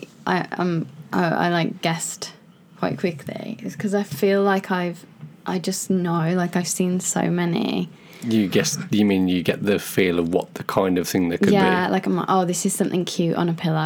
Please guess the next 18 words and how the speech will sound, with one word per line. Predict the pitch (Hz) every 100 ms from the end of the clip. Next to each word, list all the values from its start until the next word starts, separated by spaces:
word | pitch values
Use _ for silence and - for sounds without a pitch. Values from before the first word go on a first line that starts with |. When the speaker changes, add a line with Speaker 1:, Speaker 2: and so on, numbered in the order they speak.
| 156
Speaker 1:
asleep." | - - - - - - - - -
Speaker 2:
I | 104
know | 117
what |
you | 120
mean. | 101 85
You | 98
Speaker 1:
'Cause |
Speaker 2:
do, | -
'cause | 190 143
Speaker 1:
there's | 117
Speaker 2:
you |
get | 139 -
sleeping | - - 101 98 - 98 98
ones | 95 95 92 90
and | 95
you |
get | 196